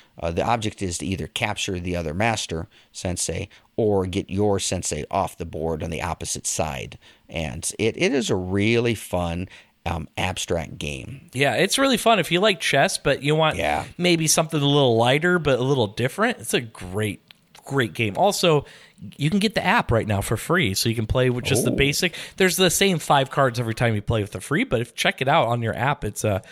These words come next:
Speaker 2: it's a good experience and gives you a feeling or flavor of the game. All right, next one on our list is Patchwork. Patchwork is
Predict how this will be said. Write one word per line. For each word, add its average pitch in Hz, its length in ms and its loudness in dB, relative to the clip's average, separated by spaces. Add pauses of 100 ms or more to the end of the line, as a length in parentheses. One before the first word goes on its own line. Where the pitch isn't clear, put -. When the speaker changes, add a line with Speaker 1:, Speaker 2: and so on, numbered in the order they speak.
(160)
Speaker 2:
it's - 100 -8
a - 20 -6
good 160 140 0
experience 151 420 -2
and 127 80 -4
gives 123 160 -2
you 117 80 2
a 104 60 -2
feeling 120 520 0
or - 80 -6 (100)
flavor 110 340 -2
of 107 80 -4
the - 60 -8
game. 113 260 -4 (640)
All 202 80 6
right, 247 160 6
next 226 240 2
one 196 140 4
on 151 100 4
our 143 80 6
list 196 220 4
is - 180 2
Patchwork. - 720 -4 (720)
Patchwork 233 520 0
is 151 320 2